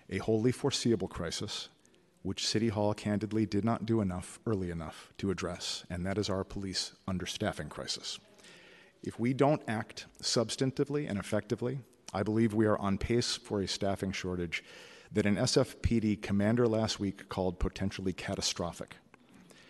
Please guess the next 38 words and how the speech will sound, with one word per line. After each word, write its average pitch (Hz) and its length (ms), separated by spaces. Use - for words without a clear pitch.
Right 113 200
now, 110 220
nearly 110 360
a 101 40
third 143 180
of 139 60
the 147 80
police - 340
depor-, - 400
police 117 320
department 117 500
we 110 120
are 104 80
supposed - 440
to 101 60
have 87 340
isn't 117 380
there. 95 320
And 101 180
worse, 110 420
between 104 520
three 123 220
hundred 117 240
and 101 140
fifty 101 320
and 90 140
four 104 240
hundred 98 280
current - 340
police 107 360
officers 95 520
are 90 120
right 92 220
now 107 220
eligible 92 500
for - 200
f-, - 160
retirement. 92 540